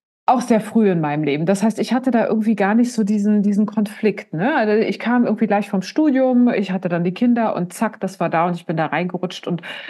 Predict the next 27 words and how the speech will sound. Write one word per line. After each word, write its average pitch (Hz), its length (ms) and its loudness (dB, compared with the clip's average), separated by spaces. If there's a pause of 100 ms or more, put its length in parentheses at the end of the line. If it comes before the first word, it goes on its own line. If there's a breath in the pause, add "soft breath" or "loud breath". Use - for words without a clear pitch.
äh, 160 320 0 (280)
Mama 196 320 2
sein 196 240 2
war 180 140 0
für 196 160 -2
mich 190 240 0
völligst 240 580 -2
intuitiv. 190 880 -4
Was - 220 0
ich 339 180 -2
aber 254 160 2
beobachte, 202 880 -2 (520 loud breath)
dass 208 320 -2
die 185 140 0
meisten 226 320 0
Frauen 202 300 -2
kriegen 190 180 -2
ja 180 140 0
heute 196 240 0
um 156 120 -4
dreißig, 220 800 0
zweiunddreißig, 190 480 -2
fünfunddreißig, 247 600 0
so - 120 -4
irgendwie 202 380 -2
ihre 175 160 -4
Kinder, 202 380 0